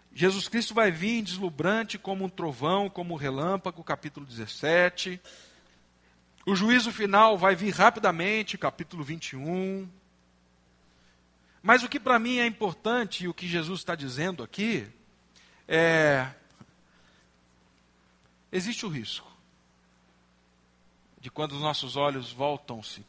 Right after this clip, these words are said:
para o juízo iníquo e não para Deus, de nós esmurecermos na fé. Será que quando ele voltar vai achar fé?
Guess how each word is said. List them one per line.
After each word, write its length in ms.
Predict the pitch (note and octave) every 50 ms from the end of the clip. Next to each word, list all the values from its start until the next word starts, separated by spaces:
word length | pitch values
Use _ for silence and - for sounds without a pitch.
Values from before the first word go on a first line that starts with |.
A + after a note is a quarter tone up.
| _
para 140 | - C3 C3
o 80 | C3 B2
juízo 340 | A2 A#2+ B2+ C3 B2 B2
iníquo 420 | C3+ C#3 E3+ F3+ D#3+ - - A2+ G#2 _
e 80 | - C3+
não 180 | C3 C3+ C3+
para 160 | B2 - A#2
Deus, 480 | A2+ B2 D3+ D#3+ D3 B2 A2+ - - - _ - - - _ _
de 120 | - D3 D3
nós 220 | D3+ D#3 D#3 D3
esmurecermos 600 | C#3 D3+ E3+ E3+ E3 F3 D#3+ - - E3 D#3+ D#3 D3
na 140 | E3+ F3
fé. 340 | D#3+ - - C#3+ C#3 C#3 C#3 - _ _ - _ _ _ _ _ _ _ _ _ _ _ _ _ _ _ _ _ _
Será 300 | _ - - D#3+ E3+ G3+
que 100 | - F#3
quando 220 | - - E3 D#3+ D#3
ele 100 | D3+ D3
voltar 400 | C3+ C#3 C3+ B2 - C3+ C3+ C3
vai 220 | A#2 A#2+ B2 B2
achar 260 | A#2 A2+ - - B2
fé? 300 | A#2+ - - D#3 G3 G#3+